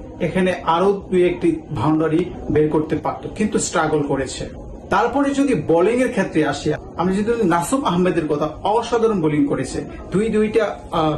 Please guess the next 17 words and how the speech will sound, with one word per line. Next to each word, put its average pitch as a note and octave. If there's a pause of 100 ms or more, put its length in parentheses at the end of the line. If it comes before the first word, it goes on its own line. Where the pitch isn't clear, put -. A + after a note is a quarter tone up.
ব্রেক G3
থ্রু A#3+ (140)
এনে G3+
দিয়ে F3+
বাংলাদেশের D#3 (100)
খেলার E3+
মোমেন্টামটাই G#3+ (100)
চেঞ্জ D#3+ (100)
করে C#3
দিয়েছে C#3
শুরুতেই। D3+ (1400)
তারপরে A#3 (120)
যদি B3+
বলি, C4+ (560)
রিশাদ G3+
হোসেন - (680)
অ্যাভারেজ G#3+